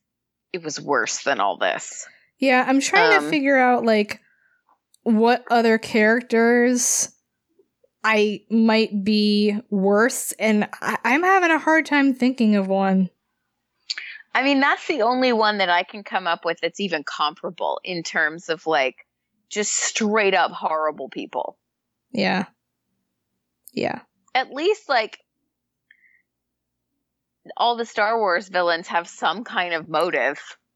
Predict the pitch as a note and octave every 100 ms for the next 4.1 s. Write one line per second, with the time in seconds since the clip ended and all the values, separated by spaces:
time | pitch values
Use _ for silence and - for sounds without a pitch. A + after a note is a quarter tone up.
0 | _ _ - A3 G#3+ G#3 G3+ G3 - _
1 | _ _ _ _ _ _ - - A3+ G#3+
2 | G#3+ G#3 G3 F#3+ F3+ D#3 D#3+ F3 F3+ _
3 | _ _ - - - - - - - -